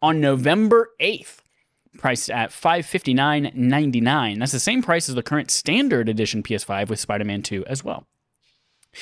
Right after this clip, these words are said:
Bill Bill Coon also mentioned a release date of November tenth for the standard and digital versions of the P S five Slim in the U S. So it looks like they might be trying to,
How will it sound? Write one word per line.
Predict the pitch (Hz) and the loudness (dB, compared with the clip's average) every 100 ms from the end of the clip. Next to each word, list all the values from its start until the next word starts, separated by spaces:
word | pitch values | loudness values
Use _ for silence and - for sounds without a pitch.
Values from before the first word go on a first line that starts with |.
| - - 170 | -14 -4 2
Bill | 196 233 | 6 6
Bill | 196 196 | 4 4
Coon | 226 196 | 2 0
also | 180 202 302 165 | 2 2 2 0
mentioned | 131 120 117 117 120 - - - | 0 0 -2 -2 -4 -8 -14 -2
a | 139 | 2
release | 143 147 135 | 2 2 2
date | 139 131 | 0 0
of | 127 | 0
November | 127 131 123 | 2 2 0
tenth | 123 - 214 202 - - _ | -2 0 0 -2 -16 -20 _
for | 147 | 0
the | 127 | 0
standard | - 156 151 147 135 | 0 2 2 2 0
and | 120 110 | -2 2
digital | 170 165 127 | 2 4 2
versions | 113 110 113 110 | 2 0 -2 -4
of | |
the | 104 | -4
P | - | -2
S | 117 | -2
five | - 104 | 0 -4
Slim | - 104 101 - | -4 -4 -6 -6
in | 113 107 | -6 -4
the | 104 | -2
U | 104 107 | -2 -2
S. | 95 95 - - - - _ _ _ _ _ _ _ _ _ _ | -4 -6 -6 -4 -4 -6 _ _ _ _ _ _ _ _ _ _
So | - | -6
it | 147 | -4
looks | 160 | -2
like | 175 | -2
they | |
might | 165 165 | 0 0
be | 143 | -2
trying | 170 | -2
to, | 135 | -2